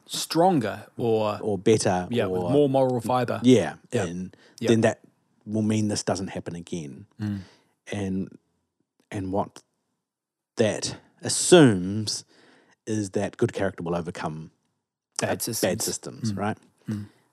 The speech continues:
Speaker 2: Um, and actually, as much as many toxic leaders have shaped abusive commun-, or coercive communities,
Speaker 1: Mm.
Speaker 2: it's also true that those communities,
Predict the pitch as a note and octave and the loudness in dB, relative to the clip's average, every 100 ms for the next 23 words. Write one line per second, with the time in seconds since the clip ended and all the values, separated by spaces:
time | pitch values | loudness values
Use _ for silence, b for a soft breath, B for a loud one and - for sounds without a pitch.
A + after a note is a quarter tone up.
0 | - F2+ E2 C#2+ D2+ C2+ F2+ _ _ _ | -10 -8 -8 -10 -14 -16 -20 _ _ _
1 | _ - _ - A#2 A#2 B2 - - F2 | _ -20 _ -6 -2 -2 -2 -6 -8 -6
2 | E2 E2+ - _ _ _ _ _ _ - | -6 -10 -16 _ _ _ _ _ _ -4
3 | B2+ A#2+ B2+ C#3+ E3 - - B2 B2 A#2 | 0 4 6 6 4 -2 -2 2 4 4
4 | G#2 A2+ A#2 A#2+ A#2 A2 G#2+ G#2 - - | 2 0 4 4 2 2 0 -2 -2 -2
5 | - - G2+ G2+ A2+ C3+ G2 E2+ A#2+ C#3 | -2 -6 -4 2 6 6 4 2 0 -2
6 | - - _ _ _ _ - A2 - - | -10 -16 _ _ _ _ -4 -2 0 2
7 | G#2+ - - - _ _ _ _ _ G2 | 2 0 -8 -18 _ _ _ _ _ -6
8 | G#2+ A2 G2+ - G#2+ G2+ G2 G2+ - G#2+ | 0 0 0 -4 -2 -2 0 -2 0 2
9 | G#2 - - - F#2+ F2+ E2+ C#2+ A2 B2 | 4 2 -4 -6 -4 -4 -4 -6 -6 -4
10 | A2+ G#2 - _ _ _ _ _ _ _ | -4 -4 -12 _ _ _ _ _ _ _
11 | _ - A#2+ - C3+ D3+ B2+ - G#2 G2+ | _ -6 0 6 6 8 6 8 6 4
12 | G#2 - A2+ A2 G#2+ - G#2+ G#2 F#2+ F2+ | -2 2 4 4 2 -2 -2 0 0 -2
13 | F#2 - - | -4 -8 -12